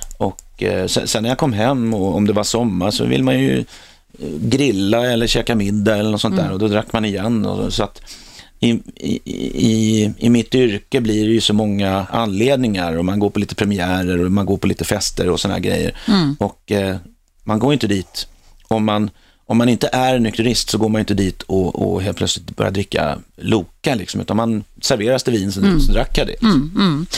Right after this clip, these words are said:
Speaker 2: Och, eh, vi ska fortsätta prata med dig. Du är ju min gäst, Jan Johansen, med anledning av din nya bok, skriven med Colette van Luuk, Med nya ögon, som kom ut för en vecka sedan, ända fram till klockan tolv. Nu däremot är det dags för en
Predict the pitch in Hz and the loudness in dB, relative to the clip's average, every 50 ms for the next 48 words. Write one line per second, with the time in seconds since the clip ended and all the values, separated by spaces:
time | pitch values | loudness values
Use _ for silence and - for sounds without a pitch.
0 | - - - - - - - - - 302 277 269 262 - - - 262 254 254 254 | -6 -4 -4 -4 -4 -6 -8 -4 0 2 2 2 2 -2 -4 -2 0 2 2 2
1 | 247 220 220 240 - - 294 - 311 277 - 285 240 269 262 - 302 269 240 - | 2 2 0 0 0 -2 -2 0 0 0 0 0 0 0 0 0 0 0 2 2
2 | 254 233 240 208 226 220 220 208 180 214 233 240 233 226 226 220 220 214 208 190 | 0 0 2 2 2 2 2 2 2 2 4 4 4 4 4 4 4 4 4 2
3 | 214 208 - - - - 220 196 202 196 196 202 202 196 196 190 190 190 - - | 2 0 0 -4 -4 -2 0 2 2 4 4 4 2 2 2 0 0 0 0 0
4 | 202 196 196 190 190 185 190 185 185 170 175 175 - 190 190 185 170 - - - | 2 2 2 4 4 2 2 4 4 2 2 2 2 4 4 4 2 0 -4 -10
5 | - - - - - - 196 208 202 196 185 185 180 202 311 311 - - - - | -10 -12 -12 -2 2 4 4 6 4 4 4 2 4 4 2 2 2 0 0 0
6 | 269 233 196 202 202 - - 202 180 180 - - - 185 175 170 170 - - 185 | 0 0 2 2 0 2 2 2 2 2 0 0 0 2 2 2 0 0 0 2
7 | 185 185 185 175 175 170 165 165 160 156 165 170 175 - - 190 180 170 170 - | 2 2 2 4 4 4 4 2 2 2 0 0 0 0 2 2 4 4 2 2
8 | - 202 180 175 180 175 - 180 165 - 175 175 180 - 226 220 208 - - 208 | 2 2 4 2 2 2 0 0 0 0 0 0 0 0 0 2 2 2 2 0
9 | 202 - 226 - - 262 247 - 294 285 262 - - 370 - 175 190 214 202 - | 0 0 0 0 0 0 0 2 2 2 2 4 2 2 4 2 0 0 -2 -4
10 | - - - - - - 262 285 233 247 254 240 233 226 220 - - 226 233 202 | -6 -6 -6 -4 0 2 2 2 4 2 4 4 4 2 2 0 0 0 2 2
11 | 208 202 202 - - - 202 190 185 - - 185 185 180 180 180 180 | 2 0 0 -2 0 2 4 4 4 4 2 0 0 0 0 0 -2